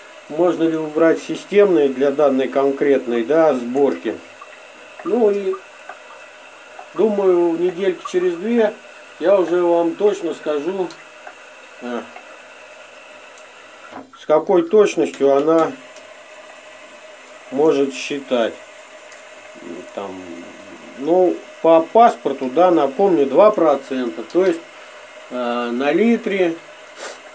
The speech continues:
это будет двадцать миллилитров, если я так в уме ещё,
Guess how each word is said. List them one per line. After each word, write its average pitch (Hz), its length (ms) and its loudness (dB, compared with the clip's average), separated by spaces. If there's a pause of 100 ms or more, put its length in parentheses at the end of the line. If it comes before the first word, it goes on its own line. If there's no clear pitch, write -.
(1300)
это 170 440 2
будет 151 480 0
двадцать 170 380 2
миллилитров, 117 760 -2
если 120 240 -4
я 117 60 -2
так 120 200 -6
в 107 120 -12
уме 120 320 -2
ещё, 104 340 -10